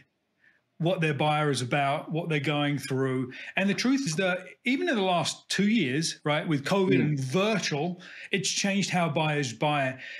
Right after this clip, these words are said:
Speaker 1: But even if we go back another five or even ten years, and access to information, that's changed the power structure, right, between the buyer and the seller.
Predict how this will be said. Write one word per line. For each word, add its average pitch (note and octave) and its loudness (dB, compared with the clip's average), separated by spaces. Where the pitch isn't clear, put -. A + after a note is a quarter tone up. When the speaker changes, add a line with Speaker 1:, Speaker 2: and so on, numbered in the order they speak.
Speaker 1:
But F#3 0
even D4 2
if C4 0
we G3+ 2
go F#3+ 2
back E3 0
another E3 0
five F3+ -2
or D#3+ 2
even D#3 2
ten E3+ 0
years, D3+ 0
and E3 0
access A#3 -2
to A3+ -4
information, E3+ 0
that's A#3 -2
changed F3+ 0
the D#3 0
power C4 2
structure, D3+ 0
right, F#3 -2
between F#3+ 2
the F3+ 2
buyer C#3+ 0
and F#3+ 2
the A3+ 2
seller. C4 0